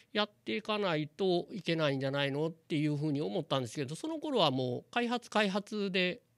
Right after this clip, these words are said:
ね、どんどん、あの、やんばるの方も、あの、農地に変えていくっていうんで、山切り開いて、で、あの、パイナップル畑作ってましたね。で、中部ではやっぱり、うん、サトウキビ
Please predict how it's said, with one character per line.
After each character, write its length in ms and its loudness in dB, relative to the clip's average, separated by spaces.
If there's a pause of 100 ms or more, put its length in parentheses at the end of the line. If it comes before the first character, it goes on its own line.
(200)
ね、 220 -4
ど 120 -2
ん 60 0
ど 160 -2
ん、 60 -10 (480)
あ 100 -8
の、 240 -14 (680)
や 140 0
ん 60 0
ば 120 4
る 100 0
の 120 0
方 180 -2
も、 340 -8 (120)
あ 120 -14
の、 240 -16
農 180 2
地 140 -10
に 180 -10
変 160 2
え 40 -2
て 120 -2
い 120 -2
く 160 -8
っ 20 -8
て 220 -10
い 40 -4
う 60 -8
ん 80 -8
で、 360 -10 (180)
山 320 0
切 140 -8
り 200 -2
開 180 0
い 40 -12
て、 300 -12 (280)
で、 320 -6 (460)
あ 80 -16
の、 260 -16
パ 100 -2
イ 40 0
ナ 80 2
ッ 40 -4
プ 140 -10
ル 80 -4
畑 400 -8 (140)
作 200 -14
っ 20 -14
て 140 -16
ま 120 -12
し 100 -12
た 80 -12
ね。 220 -8 (260)
で、 180 -4
中 240 -2
部 140 -4
で 140 -4
は 220 -8
や 80 -12
っ 60 -12
ぱ 120 -12
り、 160 -18 (920)
う 80 -8
ん、 120 -8
サ 160 -6
ト 120 -6
ウ 60 -6
キ 140 -12
ビ 280 -16